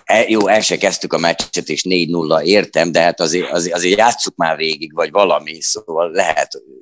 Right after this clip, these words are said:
de-, tehát, hogy egyszerűen akkor meg se fordult a fejembe, mert tényleg még följöttem, följöttem Pestre, lehúztam három évedet a, évadot a Bárkába,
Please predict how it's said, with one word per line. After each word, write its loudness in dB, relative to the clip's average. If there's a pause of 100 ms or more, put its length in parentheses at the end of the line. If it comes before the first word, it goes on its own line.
(120)
de-, -8
tehát, -2
hogy -2
egyszerűen 0
akkor -2
meg 2
se 0
fordult -4
a 2
fejembe, -2
mert -4
tényleg -2
még -8
följöttem, 0 (180)
följöttem -2
Pestre, 2 (300)
lehúztam 0
három -2
évedet 0
a, -2
évadot 0
a 2
Bárkába, 2